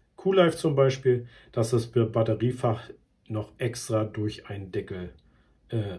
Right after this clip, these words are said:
abgesichert ist. Hier ist es natürlich nicht möglich, weil sie doch durch die Bauart sehr klein ist und dadurch sehr wenig Platz ist. Die Kamera ist gerade in einem Preissegment so knapp unter siebzig Euro.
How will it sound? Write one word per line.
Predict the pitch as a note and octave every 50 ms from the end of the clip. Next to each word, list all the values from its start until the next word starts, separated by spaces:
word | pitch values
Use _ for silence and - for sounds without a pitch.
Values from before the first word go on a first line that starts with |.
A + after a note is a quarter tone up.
| - -
abgesichert | - - - G3+ F#3 F#3+ F#3 F#3 F#3 F3+
ist. | G3 G3 G3 - - - _ _ _ _ _ _ _ _ _ - - - _ _ _
Hier | - - D3
ist | D3 C#3
es | -
natürlich | B2+ A#2+ B2+ A#2+ A#2+ - C3+ A#2+ A#2+ A2+ - -
nicht | A2+ G#2+ - -
möglich, | A#2+ B2+ C#3 C#3 C#3 C#3 C3 A#2+ A#2 A#2 - - - - - - - _ _ _
weil | - A#2+ B2 B2 B2 A#2+ A#2 A#2 - -
sie | - - - A2+ A2 G#2+
doch | - A2 A2 - - - - - _
durch | - G#2+ G#2 -
die | - G#2
Bauart | F#2 - - G#2 G#2 A#2 C3+ - - G#2+ G#2 G2+ - - - -
sehr | - - G2 G2 -
klein | - - A2+ A2 B2 A#2+
ist | A#2+ A#2+ A#2 - - - -
und | - C#3 C#3
dadurch | E3 D#3 C3+ B2 A#2 A#2
sehr | - G#2 G2 E2+
wenig | F#2+ F#2+ G#2 G#2+ -
Platz | - - - F2+ -
ist. | - F#2 F2+ - - - - - -
Die | A#2+ A#2
Kamera | - - C#3+ D#3+ F3 E3 D#3 D#3 D3+ D3 D3 D3 C#3+ C3+ - - - - - -
ist | - C3 A#2+ - - - -
gerade | - B2 - A#2+ A2 A#2+ B2 A#2+ B2
in | G#2+ A#2+ A#2+
einem | A#2 - A2+ A2 A2 A2 G#2+
Preissegment | - - - A2+ A#2 A#2+ - - A#2 A2+ A2+ - A2 A2 A2+ A2 A2+ A2+ A#2 - - -
so | A2+ G2+ G2 G#2 G2+
knapp | F2+ - - - A#2 A2 A#2+ A#2+ -
unter | - B2+ A2+ A2+ A2
siebzig | G2+ G#2 A2 - - - G#2 -
Euro. | - B2+ C3 D#3 F3 F#3 G#3 G#3+ A3 - -